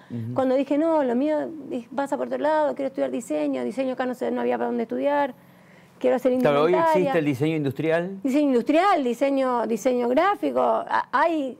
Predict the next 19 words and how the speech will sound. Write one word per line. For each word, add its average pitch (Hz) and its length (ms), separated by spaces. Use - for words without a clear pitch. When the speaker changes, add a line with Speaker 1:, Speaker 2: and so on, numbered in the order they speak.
Speaker 2:
em, 208 540
academias 269 440
donde 240 160
te 220 80
enseñan 269 380
diseño 269 240
de 262 60
indumentaria. 226 500
Speaker 1:
Cambió, - 340
en, 131 240
en, 127 300
en 131 180
dos 190 180
décadas 196 680
cambió 139 280
Speaker 2:
Sí, - 60
Speaker 1:
todo. 107 300
Speaker 2:
en 330 300
nada. 220 540